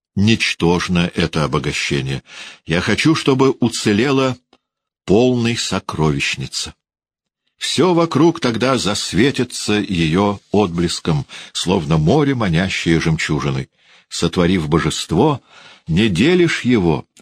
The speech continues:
каждому оно достается целиком. Но ты оскорблен в своей жажде справедливости. "Бедны и пастух, и пахарь", говоришь ты.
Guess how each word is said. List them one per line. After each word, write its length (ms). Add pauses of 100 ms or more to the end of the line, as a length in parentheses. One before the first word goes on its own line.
(220)
каждому 720
оно 260
достается 920 (380)
целиком. 600 (1600)
Но 160
ты 100
оскорблен 720 (400)
в 60
своей 380
жажде 400
справедливости. 880 (1120)
"Бедны 520
и 140
пастух, 500
и 40
пахарь", 440
говоришь 500
ты. 100